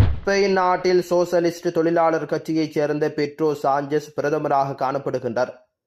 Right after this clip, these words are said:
சாஞ்சஸ் கட்சியைச் சேர்ந்தவர்கள் மற்றும் அவருடைய மனைவி, குடும்பத்தினர் என பலரும் ஊழலில் ஈடுபடுகின்றனர் என குற்றச்சாட்டு எழுந்திருக்கின்றது. இதில் அவருடைய சகோதரர் ஒருவரும் சமீபத்தில்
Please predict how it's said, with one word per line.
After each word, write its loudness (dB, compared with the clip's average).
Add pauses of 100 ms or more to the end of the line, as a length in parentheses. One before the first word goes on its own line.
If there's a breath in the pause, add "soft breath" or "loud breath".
(300)
சாஞ்சஸ் 2
கட்சியைச் -2
சேர்ந்தவர்கள் 0
மற்றும் -2
அவருடைய 0
மனைவி, -2
குடும்பத்தினர் -2
என -4 (280 soft breath)
பலரும் 2
ஊழலில் 4
ஈடுபடுகின்றனர் 0
என 0
குற்றச்சாட்டு 0
எழுந்திருக்கின்றது. -2 (460)
இதில் 0
அவருடைய 0
சகோதரர் 0
ஒருவரும் 2
சமீபத்தில் -2